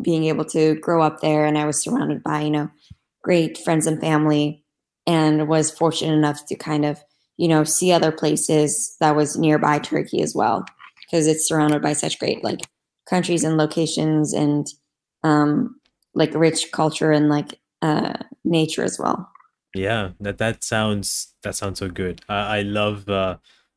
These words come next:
Speaker 2: like, how you <laughs> described about, you know, moving to U S and then, you know, everything is so, takes so long to reach, like, you know, especially the, the, the flights and everything, like, six hours to go to <laughs> New York, New York.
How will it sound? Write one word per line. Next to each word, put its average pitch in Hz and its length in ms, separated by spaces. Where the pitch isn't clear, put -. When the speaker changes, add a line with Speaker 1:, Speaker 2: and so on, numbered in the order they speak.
Speaker 2:
like, 104 180
how 110 100
you 104 140
<laughs> 110 320
described 127 500
about, 110 320
you 120 80
know, 120 100
moving 120 340
to 123 100
U 117 220
S 120 200
and 113 120
then, 107 200
you 107 80
know, 107 100
everything 123 400
is 117 140
so, 135 560
takes - 320
so 135 140
long 127 520
to 139 180
reach, 175 420
like, 120 240
you 120 60
know, 110 140
especially 123 320
the, 117 120
the, 104 140
the - 100
flights 110 400
and 113 80
everything, 92 420
like, 90 160
six - 280
hours 104 300
to 104 80
go 92 140
to - 300
<laughs> - 240
New 107 60
York, 104 260
New 107 100
York. 104 320